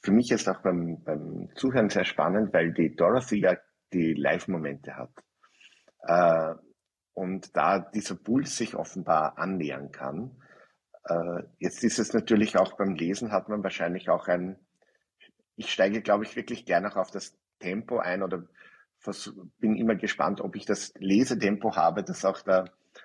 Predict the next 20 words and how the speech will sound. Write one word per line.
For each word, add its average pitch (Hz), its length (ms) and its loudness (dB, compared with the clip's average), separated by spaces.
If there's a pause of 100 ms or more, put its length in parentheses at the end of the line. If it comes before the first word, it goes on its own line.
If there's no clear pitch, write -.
Autor, 92 320 -2
die 90 120 -2
Autorin 92 640 -2
<laughs> - 60 -20
quasi 139 440 -6
für 107 160 -6
sich - 280 -8
empfunden - 640 -6
hat, - 200 2 (580)
ähm, 107 400 4 (640)
oder 104 180 -4
diesen 98 220 -6
Leserhythmus, 95 760 -4
weil 85 100 -2
es 90 120 -6
ja 82 60 -8
nicht 82 200 -8
um 80 100 -6
Tempo 85 300 -2
geht, 73 260 -4